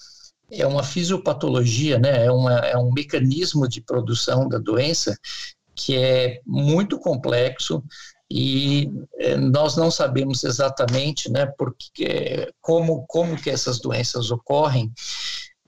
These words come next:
É, existem suspeitas também sobre, ah, até mesmo sobre a, a, a via de parto, é, da, da, das pessoas, se, se a, se, se o indivíduo nasceu de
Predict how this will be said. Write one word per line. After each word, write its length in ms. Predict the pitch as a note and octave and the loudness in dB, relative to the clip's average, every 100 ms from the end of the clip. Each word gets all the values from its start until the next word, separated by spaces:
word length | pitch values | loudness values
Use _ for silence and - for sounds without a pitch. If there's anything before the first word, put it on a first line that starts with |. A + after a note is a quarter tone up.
| F#3+ | -10
É, 260 | - - | -4 -2
existem 520 | C3 C3 C#3 D3+ F3+ | 0 0 0 0 0
suspeitas 680 | F3 - - - D#3+ D#3+ C#3 | 0 0 -2 0 0 0 0
também 380 | - C3 B2 C#3 | 0 0 0 0
sobre, 720 | C#3 C#3+ B2+ B2 B2 A#2+ A2 - - - - _ - | 0 0 -2 0 2 2 0 -4 -14 -14 -14 _ -6
ah, 640 | B2+ A#2+ A#2 A#2 A2+ A2+ - - | -2 0 2 2 0 0 -4 -6
até 360 | D#3+ - - F#3+ | -4 -2 0 2
mesmo 400 | F3+ F#3+ - - | 4 2 0 -2
sobre 560 | F#3 D#3 D#3+ D3+ D3 | 0 2 2 2 0
a, 460 | - C3 B2+ - C3 | 0 0 0 0 -2
a, 60 | A#2+ A#2 - - B2 | -2 -6 -10 -4 -2
a 40 | |
via 380 | A#2 A#2+ C#3+ B2+ | 0 0 0 -2
de 160 | A2 A#2 | -4 -4
parto, 720 | B2+ C3 C#3 B2 - A2+ G#2+ _ - - _ _ - | -2 0 0 -2 -4 -4 -4 _ -20 -20 _ _ -10
é, 400 | - - A2 A2+ | -4 -2 0 -2
da, 260 | A#2 - | -2 -2
da, 360 | A#2 A2+ A#2 A2 | 0 0 2 0
das 240 | A2 B2 | 0 -4
pessoas, 840 | - A#2 - C#3 D3 D3+ C#3 B2 B2 | -2 -4 -2 0 2 4 2 2 0
se, 960 | - - - C3+ C3 C3 C3 B2+ B2 - | -4 -4 -4 0 2 2 4 4 2 0
se 200 | - B2+ | 0 0
a, 120 | B2 - | -2 -4
se, 560 | - - C3 C3 B2+ B2 - - - | -6 -2 0 2 2 0 -4 -16 -14
se 140 | - C#3+ | -6 0
o 20 | |
indivíduo 460 | C#3 B2 B2+ C3+ C#3 | 2 2 0 0 0
nasceu 500 | C3+ C3 - D3 C#3 | 0 0 0 0 0
de 300 | A#2+ B2 | 0 -2